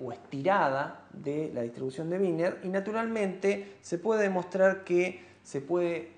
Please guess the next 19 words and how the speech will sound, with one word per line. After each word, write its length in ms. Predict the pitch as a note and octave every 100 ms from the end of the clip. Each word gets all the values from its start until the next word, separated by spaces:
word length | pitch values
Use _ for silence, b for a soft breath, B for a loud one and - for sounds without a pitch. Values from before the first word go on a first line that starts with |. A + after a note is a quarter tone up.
| -
calcular 420 | C3 C3 D#3 D#3+
una 240 | F#3 F3
en 80 | D3
función 380 | C3 B2 D#3+ D3
de 80 | C#3+
la 140 | D#3
otra 520 | F3 C#3 C#3+ D#3+ - -
y 80 | A#2
viceversa. 760 | C3 E3+ F3 D3 - D#3 G3 - - - B2+ -
Acá 260 | C3 C#3+
tenemos 560 | C#3 C#3 C#3 C#3+ C#3+ D3 - B B B B B _ _ -
la 140 | B2+
distribución, 800 | B2 B2+ C3 B2+ C#3+ C#3+ C#3+ C#3+ -
eh, 440 | A#2 A2+ G#2+ -
Q, 400 | - F#3+ G3 F#3+ - -
eh, 280 | - A#2+ A#2+
en 180 | B2+ A#2+
función 760 | - C3 C3 E3+ F3 E3+ D#3+
de 500 | D3 D#3 E3 - -